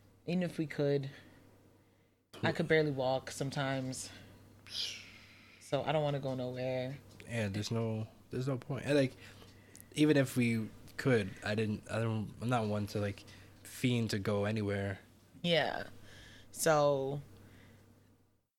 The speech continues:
Speaker 1: it's just, I don't know, just having less things that we have to give our focus to so that me and you can kinda just, like, vibe.
Speaker 2: Yeah.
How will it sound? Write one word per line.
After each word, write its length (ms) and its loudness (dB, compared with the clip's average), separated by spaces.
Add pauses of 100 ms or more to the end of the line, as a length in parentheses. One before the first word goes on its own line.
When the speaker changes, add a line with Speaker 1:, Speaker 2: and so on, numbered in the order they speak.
(180)
Speaker 1:
it's 180 0
just, 580 -2 (1160)
I 60 -6
don't 140 -2
know, 200 0
just 520 -6 (180)
having 400 2
less 340 6
things 520 0
that 120 6
we 80 2
have 140 0
to 80 -2
give 220 2
our 100 2
focus 400 -2
to 220 -4
so 260 -4
that 260 0 (1000)
me 140 2
and 80 2
you 100 2
can 160 -2
kinda 240 0
just, 280 -2
like, 380 -6 (280)
vibe. 520 -2 (480)
Speaker 2:
Yeah. 260 0